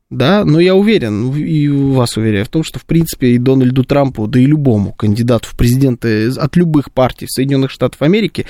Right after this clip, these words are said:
до фонаря, что такое Турция, что такое Венгрия, плюс-минус одно и то же. Вот серьезно, плюс-минус одно и то же. Особо не заморачиваются. Надо будет, если вдруг какие-то будут моменты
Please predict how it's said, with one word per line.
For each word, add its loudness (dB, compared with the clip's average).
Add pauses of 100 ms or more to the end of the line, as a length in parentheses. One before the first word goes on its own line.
(180)
до 0
фонаря, 0 (280)
что -4
такое 0
Турция, -2 (320)
что -8
такое 2
Венгрия, 0 (600)
плюс-минус 2 (260)
одно 2
и 0
то -4
же. -12 (400)
Вот -4
серьезно, 0
плюс-минус 2
одно 2
и 0
то -2
же. -6 (140)
Особо 0
не 4
заморачиваются. 0
Надо 2
будет, -2
если 0
вдруг 0
какие-то 0
будут 0
моменты 2